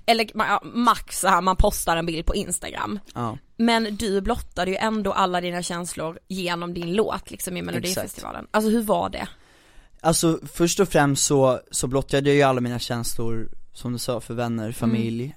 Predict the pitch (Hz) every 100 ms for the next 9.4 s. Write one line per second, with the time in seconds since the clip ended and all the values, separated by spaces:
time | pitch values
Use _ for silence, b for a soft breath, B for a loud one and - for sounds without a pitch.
0 | - 123 117 113 107 117 120 120 - 113
1 | - 117 117 113 113 110 110 - _ _
2 | _ _ _ _ _ - 131 - 147 131
3 | - 135 - 147 - - 127 - 139 139
4 | 135 127 - 127 139 135 147 143 160 -
5 | 156 - 135 131 - _ 139 131 127 -
6 | 131 117 113 - 135 127 139 147 160 113
7 | 113 - 123 120 120 117 - 127 - 120
8 | - - 131 151 147 139 120 120 117 82
9 | 127 127 131 127